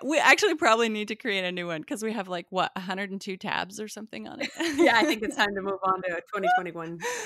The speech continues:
Speaker 2: sheet or something.
Speaker 1: Oh, but it's a great way to collaboratively both work on the same thing. Um, uh, one, another way I do use for collaborations,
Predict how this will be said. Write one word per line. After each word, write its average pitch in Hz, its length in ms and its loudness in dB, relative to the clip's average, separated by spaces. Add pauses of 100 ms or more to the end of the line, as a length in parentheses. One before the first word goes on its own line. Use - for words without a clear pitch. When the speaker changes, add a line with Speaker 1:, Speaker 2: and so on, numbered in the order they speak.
(120)
Speaker 2:
sheet - 200 -8
or 175 80 -12
something. 285 420 -4
Speaker 1:
Oh, 254 380 -4
but 294 120 4
it's 302 120 -2
a 311 40 -2
great 285 260 4
way 269 180 6
to 269 120 -8
collaboratively 196 840 -4
both 185 280 -4
work 185 280 -8
on 180 160 -6
the 165 80 -10
same - 240 -12
thing. 170 400 -10 (920)
Um, 214 240 2 (140)
uh, 202 160 2
one, 247 440 4 (120)
another 214 520 0
way 196 260 -2
I 180 100 -4
do 180 460 -6 (440)
use 190 400 -4 (220)
for 185 140 -12
collaborations, 180 760 -6